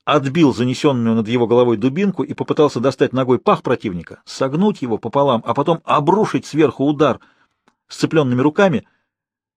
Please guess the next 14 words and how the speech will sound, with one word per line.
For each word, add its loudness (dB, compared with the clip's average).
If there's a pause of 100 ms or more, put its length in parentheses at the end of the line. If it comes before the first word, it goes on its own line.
(120)
Лет 2
двадцать 0
назад 0
Франциск -2
уложил 2
бы -2
этого -2
молодчика -2
играючи, -2
не -4
дав -2
ему -4
даже 0
пикнуть, -6